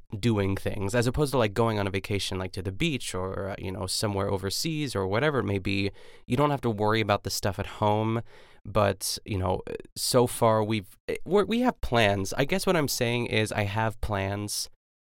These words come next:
and I'm doing fun stuff. I guess I'm never happy. I'm never satisfied, right? Because I, I want to be doing something, but I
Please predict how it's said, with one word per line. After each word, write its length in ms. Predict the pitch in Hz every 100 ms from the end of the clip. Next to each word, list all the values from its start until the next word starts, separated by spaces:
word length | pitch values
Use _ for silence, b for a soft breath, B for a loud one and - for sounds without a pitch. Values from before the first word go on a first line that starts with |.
| _
and 480 | 113 110 104 101 101 -
I'm 560 | 104 101 98 98 98 - 110
doing 360 | 160 190 185
fun 340 | 135 - 127 127
stuff. 640 | - - 104 101 - - B B B -
I 80 |
guess 220 | 139 165 156
I'm 160 | 131
never 220 | 107 104
happy. 360 | 101 101 98 90
I'm 120 | 95
never 180 | 123 127
satisfied, 760 | - - 92 92 - 95 92
right? 220 | 92 98 98
Because 260 | 107 113
I, 260 | 107 104 101 B B B
I 60 | 110
want 380 | 101 104 143 131
to 120 | 131
be 160 | 120 117
doing 320 | 117 117 113
something, 600 | - 113 110 110 110 104
but 160 | 98 92
I 140 | 95